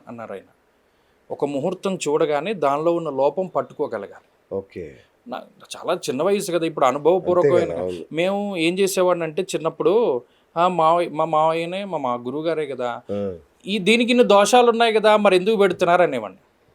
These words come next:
Speaker 1: అప్పుడు ఆయన ఇంకో రకమైన విషయాలు చెప్పేవాడు.
Speaker 2: ఓకే.
Speaker 1: ప్రతి ముహూర్తానికి కొన్ని దోషాలు ఉంటాయి, కానీ దాన్ని అధిగమించేటువంటి స్థితి కూడా ఉంటుంది.
Speaker 2: ఓకే.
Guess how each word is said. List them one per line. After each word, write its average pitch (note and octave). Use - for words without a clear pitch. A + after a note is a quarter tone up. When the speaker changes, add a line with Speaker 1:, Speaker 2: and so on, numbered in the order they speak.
Speaker 1:
అప్పుడు D4
ఆయన A#3+
ఇంకో F#3+
రకమైన G3
విషయాలు E3
చెప్పేవాడు. A#2+
Speaker 2:
ఓకే. E2
Speaker 1:
ప్రతి A3
ముహూర్తానికి G3
కొన్ని E3+
దోషాలు D3
ఉంటాయి, B2
కానీ E3
దాన్ని G3+
అధిగమించేటువంటి G#3+
స్థితి F#3
కూడా F#3+
ఉంటుంది. A#2+
Speaker 2:
ఓకే. E2+